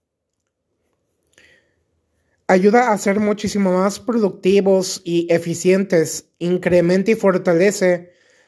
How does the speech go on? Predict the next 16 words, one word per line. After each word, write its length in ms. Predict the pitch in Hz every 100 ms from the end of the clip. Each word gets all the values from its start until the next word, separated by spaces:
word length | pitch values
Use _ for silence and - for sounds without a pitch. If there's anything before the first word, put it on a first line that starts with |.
| _
la 160 | 180
inteligencia 800 | 190 190 190 180 185 190 196 208
y 60 | 202
el 100 | 175
desarrollo 600 | 180 175 175 165 185 190
más 320 | 185 185 190 -
óptimo 800 | 190 190 214 196 180 170 170 _ _ _ _ _
de 140 | 165 185
nuevas 380 | 185 190 202
habilidades. 880 | 220 196 170 165 175 185 143 - - _ _ _ _ _ _
Nos 280 | - 196 202
hace 460 | 233 220 254 247 -
ser 380 | - - 196 202
personas 640 | 202 185 - 196 202 208 202
sumamente 640 | - - 190 196 196 196
extraordinarias. 1300 | 190 - 180 175 170 170 165 185 185 160 147 - -